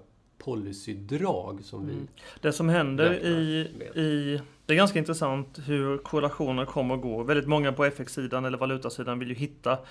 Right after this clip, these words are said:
Speaker 2: någonting att hålla sig i när man tittar på valutor.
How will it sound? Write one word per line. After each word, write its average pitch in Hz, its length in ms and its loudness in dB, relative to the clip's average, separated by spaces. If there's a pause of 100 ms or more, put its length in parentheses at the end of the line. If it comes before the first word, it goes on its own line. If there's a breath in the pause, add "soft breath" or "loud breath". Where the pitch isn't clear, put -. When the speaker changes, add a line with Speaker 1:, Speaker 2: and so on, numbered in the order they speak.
(240 loud breath)
Speaker 2:
någonting 131 680 0
att 120 120 -4
hålla 170 480 2
sig 175 280 -2
i 127 40 -2
när 131 120 0
man 127 200 0
tittar 147 260 -2
på - 140 -6
valutor. 131 520 -4